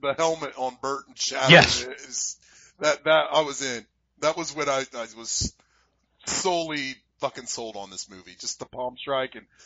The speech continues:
Speaker 1: "Let me get that fifty cents out of here, out of that jukebox. Time for the Golden Flash to go to work."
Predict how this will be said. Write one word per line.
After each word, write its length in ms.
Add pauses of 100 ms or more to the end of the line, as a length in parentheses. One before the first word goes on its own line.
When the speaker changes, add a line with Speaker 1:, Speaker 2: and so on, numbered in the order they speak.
(160)
Speaker 1:
"Let 180
me 80
get 180
that 180
fifty 280
cents 400
out 180
of 60
here, 200 (440)
out 160
of 80
that 160
jukebox. 580
Time 160
for 140
the 80
Golden 260
Flash 380
to 80
go 160
to 60
work." 380